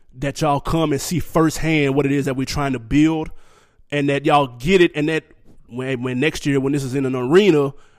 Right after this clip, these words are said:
y'all can see the progress, 'cause it's gonna mean a lot, and we just want people to see it so then they can take it to wherever they got going on and build.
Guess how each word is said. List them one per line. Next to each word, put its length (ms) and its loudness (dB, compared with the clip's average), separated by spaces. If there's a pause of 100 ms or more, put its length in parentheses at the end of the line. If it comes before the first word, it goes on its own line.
y'all 200 0
can 100 -6
see 160 -4
the 80 -4
progress, 600 0
'cause 160 -4
it's 100 -2
gonna 160 0
mean 300 4
a 80 0
lot, 420 0 (520)
and 200 4
we 80 2
just 240 -2
want 180 -2
people 200 -4
to 80 -6
see 300 -2
it 80 0
so 100 -2
then 140 0
they 100 2
can 120 -8
take 300 -4
it 60 -10
to 120 -6
wherever 420 0
they 180 2
got 260 -4
going 300 0
on 260 0
and 180 -6
build. 460 4